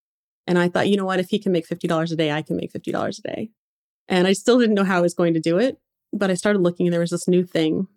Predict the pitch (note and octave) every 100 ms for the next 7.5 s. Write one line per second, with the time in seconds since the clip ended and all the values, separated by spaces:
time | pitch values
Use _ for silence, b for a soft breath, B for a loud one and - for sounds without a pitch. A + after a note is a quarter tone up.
0 | _ - - F#3+ F3+ F3+ F3 E3+ - E3+
1 | - D#3+ E3 E3 E3 - _ _ - F3
2 | E3+ E3+ F3 - F3+ D#3+ - E3+ - _
3 | _ _ - F3 F3 F3+ F3+ F3 F3+ F3
4 | E3+ - E3 E3 D#3+ D#3+ - F#3+ _ _
5 | - G3 G#3 A3+ A3+ G#3 A3+ G#3+ G3 F#3+
6 | F#3 E3 E3 G3 F3+ F3+ E3+ D#3+ D#3 D#3
7 | D#3 E3+ - D#3+ E3+